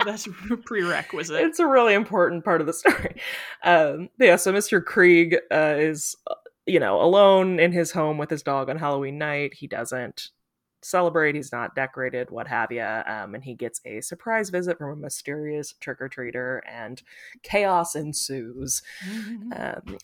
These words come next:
Speaker 2: so we have all these stories kind of happening.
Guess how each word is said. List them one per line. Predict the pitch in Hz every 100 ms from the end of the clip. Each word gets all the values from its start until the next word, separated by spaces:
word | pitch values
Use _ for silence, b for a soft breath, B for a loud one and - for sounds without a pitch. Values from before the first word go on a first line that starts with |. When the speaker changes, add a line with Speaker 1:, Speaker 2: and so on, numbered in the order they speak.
| -
Speaker 2:
so | - 220 196 180 175
we | 170 185
have | 220 240
all | 190 190
these | 180 180
stories | - 165 143 143 143 139 -
kind | 156
of | 143
happening. | - 143 143 143 139 135